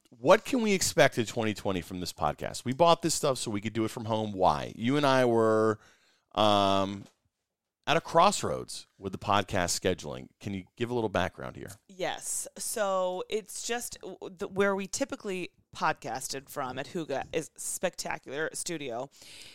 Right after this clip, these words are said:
Speaker 2: Super cool equipment, super cool settings,
Speaker 1: We won the
Speaker 2: super cool
Speaker 1: residency three years ago.
Speaker 2: Yep.
Speaker 1: Garrett Tichy has been an amazing
Speaker 2: Oh.
Speaker 1: host, friend. I mean, really, like, almost like business partner with this podcast.
Speaker 2: I mean, you wear him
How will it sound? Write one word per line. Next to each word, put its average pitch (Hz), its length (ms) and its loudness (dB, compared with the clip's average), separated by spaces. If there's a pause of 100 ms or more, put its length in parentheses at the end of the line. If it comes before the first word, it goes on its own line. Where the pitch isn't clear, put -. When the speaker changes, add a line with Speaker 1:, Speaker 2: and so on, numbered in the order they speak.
Speaker 2:
Super - 280 -8
cool 190 160 -4
equipment, 262 400 0
super 190 220 -10
cool 165 180 -8
settings, 220 440 2
Speaker 1:
We 127 100 6
won 123 60 4
the 135 60 8
Speaker 2:
super 135 140 6
cool 120 60 6
Speaker 1:
residency 131 480 6
three 123 200 0
years 113 180 2
ago. 110 320 2
Speaker 2:
Yep. 101 120 -2
Speaker 1:
Garrett 113 340 6
Tichy 110 600 0
has 101 200 -2
been 98 520 -2
an 95 100 -6
amazing 98 760 0
Speaker 2:
Oh. - 40 -8
Speaker 1:
host, 104 460 -4
friend. 95 560 0
I 101 80 0
mean, 98 180 -4
really, 139 180 0
like, 113 160 -2
almost 104 220 -6
like 90 160 -4
business 90 280 -2
partner 92 360 -4
with 85 160 -6
this 90 120 -4
podcast. 107 640 0
Speaker 2:
I 156 60 -8
mean, 165 260 -8
you 214 220 -2
wear 175 320 2
him 170 240 -8